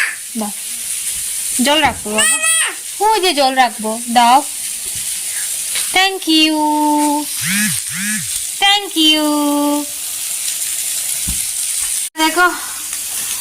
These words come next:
এই, আহ, কাঠ পড়ে না, আমার এটা নষ্ট হয়ে গেছে এখান থেকে। তো এরকম একটা কিনতে হবে। এই যে দেখো, আহ, এটা পুরো নষ্ট হয়ে গেছে। আর, আহ, ধনিয়া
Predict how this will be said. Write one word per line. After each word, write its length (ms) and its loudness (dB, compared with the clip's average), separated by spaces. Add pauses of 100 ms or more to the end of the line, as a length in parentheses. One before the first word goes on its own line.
(380)
এই, 120 2 (260)
আহ, 260 6 (140)
কাঠ 180 8 (120)
পড়ে 280 6
না, 100 8 (760)
আমার 180 6 (100)
এটা 160 6 (120)
নষ্ট 240 4 (140)
হয়ে 260 4
গেছে 240 0 (100)
এখান 260 2
থেকে। 200 -4 (960)
তো 60 4 (320)
এরকম 240 2 (100)
একটা 160 0 (100)
কিনতে 380 2
হবে। 240 2 (1300)
এই 100 4
যে 140 2
দেখো, 260 4 (380)
আহ, 240 6 (420)
এটা 220 2
পুরো 140 2 (100)
নষ্ট 180 4 (120)
হয়ে 220 2
গেছে। 220 -2 (1120)
আর, 180 6 (180)
আহ, 140 2 (140)
ধনিয়া 280 6